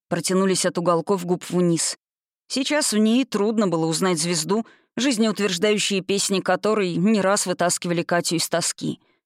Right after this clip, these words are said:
Анфиса взяла в ладони стакан и с жадностью припала к нему, тут же закашлявшись. «Просто Анфиса. Не люблю с отчеством. Спасибо». Она вытерла платком губы и подняла печальные зелёные глаза на следовательницу.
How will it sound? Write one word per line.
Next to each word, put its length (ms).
Анфиса 380
взяла 320
в 60
ладони 320
стакан 500
и 80
с 100
жадностью 560
припала 460
к 80
нему, 280
тут 220
же 140
закашлявшись. 920
«Просто 340
Анфиса. 500
Не 140
люблю 260
с 160
отчеством. 680
Спасибо». 680
Она 220
вытерла 360
платком 480
губы 300
и 80
подняла 460
печальные 580
зелёные 460
глаза 340
на 140
следовательницу. 920